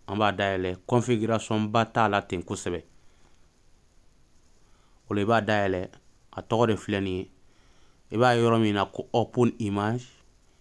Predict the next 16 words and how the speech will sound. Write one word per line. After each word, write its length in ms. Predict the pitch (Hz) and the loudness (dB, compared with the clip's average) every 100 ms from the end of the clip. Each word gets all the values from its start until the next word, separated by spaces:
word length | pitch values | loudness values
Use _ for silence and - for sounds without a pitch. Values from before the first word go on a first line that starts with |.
| _ | _
i 40 | 110 | 2
bɛ 140 | 123 | 2
cliquer 360 | 117 104 - 110 | 2 -2 0 -2
o 60 | |
kan, 220 | - 95 - | 0 -2 -2
i 40 | |
b'a 220 | 110 113 - | 0 0 0
autoriser 640 | 98 - 98 92 104 113 127 _ - | -8 -6 -6 -4 -4 -4 -10 _ -4
walasa 320 | 104 101 113 | -4 0 0
a 40 | |
ka 80 | 104 | 0
se 120 | 104 | -2
k'i 100 | 107 | -4
ka 140 | 95 107 | -2 -2
image 300 | 107 104 101 | -2 -2 -2
sɔrɔ. 420 | 107 - 95 98 | -4 -4 -6 -6